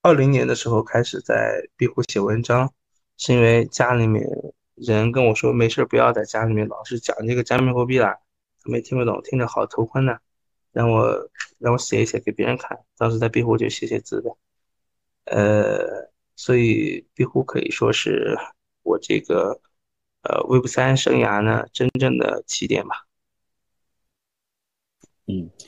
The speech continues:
Speaker 2: 所以在壁虎写文章成为一个K O L，对你后来接触到这个行业更多的一些资源应该有很大的帮助吧？
Speaker 1: 对，就不管是说塑造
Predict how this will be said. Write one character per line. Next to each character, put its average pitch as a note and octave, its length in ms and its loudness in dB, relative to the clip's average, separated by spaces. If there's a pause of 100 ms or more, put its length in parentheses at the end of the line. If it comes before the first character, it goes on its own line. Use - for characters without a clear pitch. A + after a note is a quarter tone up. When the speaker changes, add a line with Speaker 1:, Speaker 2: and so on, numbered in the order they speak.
(160)
Speaker 2:
所 B2 140 -2
以 - 20 2
在 B2 80 4
壁 D3 180 4
虎 C#3 160 4
写 A#2 200 4
文 F#2 180 -2
章 A#2 240 4
成 G#2+ 240 -2
为 A2 120 4
一 A2 120 2
个 G2+ 460 4
K - 180 -2
O A2+ 100 6
L， A2+ 220 6
对 C#3 160 4
你 A#2 120 4
后 B2+ 200 2
来 F#2+ 360 2 (480)
接 A#2+ 140 4
触 - 140 -4 (100)
到 F#2+ 180 6
这 G2+ 140 -2
个 G#2 100 2
行 F#2+ 200 -6
业 G2 140 -2
更 G#2 200 0
多 G2+ 160 2
的 F#2+ 60 -2
一 F#2 40 -8
些 G2+ 80 -4
资 A2 200 -2
源 F#2+ 240 2
应 G2+ 80 -2
该 G2+ 140 0
有 G2 120 0
很 F2+ 140 -10
大 F2 120 -6
的 F2+ 60 -6
帮 F2+ 220 -2
助 G2+ 140 -6
吧？ E2 200 -10 (1900)
Speaker 1:
对， - 320 2 (1000)
就 G3+ 140 4
不 G#3+ 200 4
管 C#3 180 4
是 F3 180 -2
说 E3 460 8 (120)
塑 - 500 0
造 D3+ 540 6